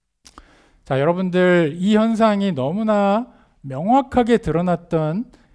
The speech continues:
그 장면을 잘 기억하고 계실 겁니다. 성경의 맨 앞부분에 나와 있죠. 아담과 하와에게서 하나님께서 분명히 "선악을 알게 하는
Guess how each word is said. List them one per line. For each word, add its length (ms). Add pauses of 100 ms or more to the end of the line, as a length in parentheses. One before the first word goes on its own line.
그 120
장면을 920
잘 320
기억하고 540
계실 280
겁니다. 480 (140)
성경의 540
맨 220
앞부분에 560
나와 240
있죠. 300 (440)
아담과 800
하와에게서 880
하나님께서 640
분명히 640 (540)
"선악을 580
알게 320
하는 460